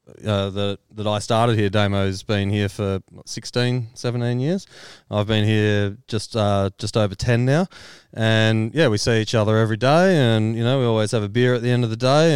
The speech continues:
And, but during the day, it's, it's, you know, it's all about business and it's all about food and wine. And we've been, yeah, as Damo says, you know, we've been hanging out for, for, for ages, and it's all about making, you know, he says he makes the, the wine for the food, I s-,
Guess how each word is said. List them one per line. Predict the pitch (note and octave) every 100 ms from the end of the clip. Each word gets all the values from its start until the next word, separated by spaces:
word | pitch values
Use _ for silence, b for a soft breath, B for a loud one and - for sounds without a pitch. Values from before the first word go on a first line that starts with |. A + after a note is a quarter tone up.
| B2+
And, | A#2+ A#2
but | A#2+
during | G#2+ B2 B2+
the | A#2+
day, | A2 A#2 C3
it's, | A#2+ A2 - -
it's, | - G#2+ - - -
you |
know, | G#2+ A#2 B2
it's | A#2
all | A2
about | G#2+ G2+
business | A#2 C#3 D#3 E3 B2+
and | A2+
it's | A2
all | A#2 G#2+
about | G#2+ G#2 -
food | A#2 A2+
and | G#2+
wine. | G#2+ B2+ D#3+
And | B2+ A#2 A2+ B B B B B B B _ _
we've | B2+ B2+
been, | C#3 C3 B2+ B2+ C3+
yeah, | C#3
as | A#2 A#2
Damo | B2+ A#2+ A#2+
says, | D#3 D#3 A#2
you | A#2
know, | B2+
we've | B2
been | A#2+ A2+ A2+
hanging | - C3+ B2
out | B2 B2 -
for, | A#2+ A2+ A2+ A2 - - - _
for, | - -
for | - G2 B2
ages, | B2+ C3 B2 A#2
and | A#2 A2+ A2+
it's | A2
all | C3 A#2
about | A2 A2 G#2+ A2 -
making, | A2+ A2 - A2+ G#2+ A2
you | A#2
know, | G#2
he | A2
says | A2+ G2+ G#2
he |
makes | G#2+ G2+ -
the, | A2 G2+ G2+
the | G2+
wine | G2+ G#2+ G#2
for | G2+ A2+
the | G2+
food, | - A#2 A#2+
I | A2 G#2+
s-, | -